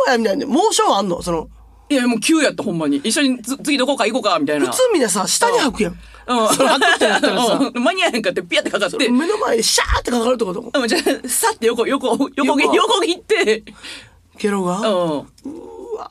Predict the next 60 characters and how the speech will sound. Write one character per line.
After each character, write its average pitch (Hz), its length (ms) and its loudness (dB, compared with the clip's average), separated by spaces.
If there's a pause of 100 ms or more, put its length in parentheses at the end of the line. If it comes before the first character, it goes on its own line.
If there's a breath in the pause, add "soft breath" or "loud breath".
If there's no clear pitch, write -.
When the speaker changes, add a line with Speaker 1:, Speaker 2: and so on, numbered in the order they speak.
(120)
Speaker 2:
っ - 20 -16
て 359 80 0
い 339 60 2
う - 20 2
の 285 140 0
あ - 40 2
っ 220 60 -6
た 285 180 -2
な 339 200 0
と - 80 -12
思 285 100 -6
っ - 40 -16
て。 139 240 -8
だ 117 40 -10
か - 40 -20 (600 loud breath)
ら 214 100 -2
今 311 220 -2
回 302 180 0
の 202 60 0
人 180 80 -4
も 165 60 -4
今 180 140 -4
ど 311 180 -2
う 359 60 0
し 302 100 -2
よ 349 60 -2
う 302 40 -8
か 220 100 -4
な 156 120 -4
と 147 60 -8
思 139 80 -4
っ - 20 -20
て、 - 80 -16
そ 151 100 -6
の、 139 120 -2
Speaker 1:
う - 20 -4
ん。 160 220 -10
Speaker 2:
泥 226 260 0
酔、 208 520 -2 (540 loud breath)
泥 339 220 2
酔 302 260 2
さ 269 120 2
れ 262 100 4
る 254 160 0
と 160 180 -2
な 147 60 -2
っ 143 60 -4
た 170 120 -4
ら。 143 100 -2
Speaker 1:
い - 40 -4
や、 135 100 -6 (320 soft breath)
そ - 180 -4
れ 427 60 0 (100)
っ - 40 -20
て - 240 -4
な 220 100 4
ん 302 140 0
か、 190 400 -2
Speaker 2:
う - 20 -20
ん。 - 40 -20